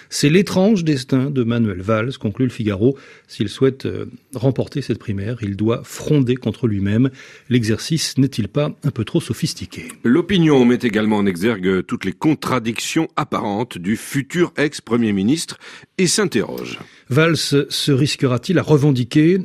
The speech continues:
Speaker 1: un véritable positionnement social-démocrate, débarrassé des totems de la gauche du vingtième siècle, ou bien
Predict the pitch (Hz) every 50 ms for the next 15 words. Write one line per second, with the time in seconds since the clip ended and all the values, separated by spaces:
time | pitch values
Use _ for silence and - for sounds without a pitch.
0 | - 147 139 117 127 123 113 107 - 170 139 117 120 113 - 131 107 127 120 -
1 | - 123 113 127 160 143 - - - - 147 120 104 123 110 113 101 - - 117
2 | 104 - - - - - 107 110 104 110 101 104 101 - - 135 104 101 - -
3 | 139 123 - - 139 120 110 104 98 101 98 101 101 101 131 127 107 98 110 101
4 | 107 - - 120 107 101 - - 135 139 160 156 - - - - 139 123 123 139
5 | 147 160 175 180